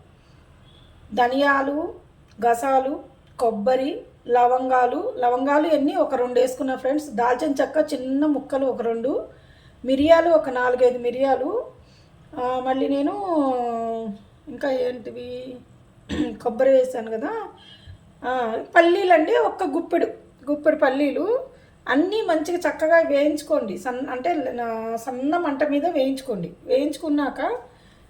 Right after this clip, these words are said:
ఏం చేస్తారంటే వాటిని మిక్సీ పట్టుకోండి. ఎట్లా, టమాటాలు, పచ్చివే టమాటాలు, పచ్చి టమాటాలని, పచ్చి టమాటాలే మిక్సీ పట్టేసుకోండి ఫ్రెండ్స్.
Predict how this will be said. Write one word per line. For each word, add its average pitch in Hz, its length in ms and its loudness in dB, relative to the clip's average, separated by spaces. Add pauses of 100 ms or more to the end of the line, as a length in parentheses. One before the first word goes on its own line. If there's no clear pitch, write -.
(260)
ఏం 311 240 8
చేస్తారంటే 311 880 4
వాటిని 339 340 4
మిక్సీ 349 360 2
పట్టుకోండి. 226 460 2
ఎట్లా, 320 480 4
టమాటాలు, 339 580 4
పచ్చివే 339 460 2
టమాటాలు, 285 720 0 (760)
పచ్చి 277 240 4
టమాటాలని, 349 760 2 (3000)
పచ్చి 311 220 2
టమాటాలే 339 600 4
మిక్సీ 349 280 0
పట్టేసుకోండి 294 600 4
ఫ్రెండ్స్. 269 320 -2